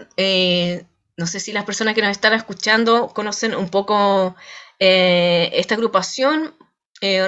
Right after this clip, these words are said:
Rubio, eh, es el experimento artístico y proyecto personal de la reconocida baterista, productora, frontwoman chilena Francisca Stroh,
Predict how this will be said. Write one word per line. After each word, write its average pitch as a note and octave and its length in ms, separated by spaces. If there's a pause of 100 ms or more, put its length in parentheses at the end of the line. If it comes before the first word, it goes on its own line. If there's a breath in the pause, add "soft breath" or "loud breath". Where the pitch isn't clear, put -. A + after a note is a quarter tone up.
Rubio, B3 560
eh, G3+ 420
es G#3 140
el A3 100
experimento G#3+ 500
artístico B3 640
y C#4 80
proyecto A#3 440
personal A3 540
de C4 100
la A3 380
reconocida G3 580
baterista, A3+ 800
productora, G3 680 (460 loud breath)
frontwoman G#3 1000
chilena F#3+ 580
Francisca F3+ 560
Stroh, G#3 480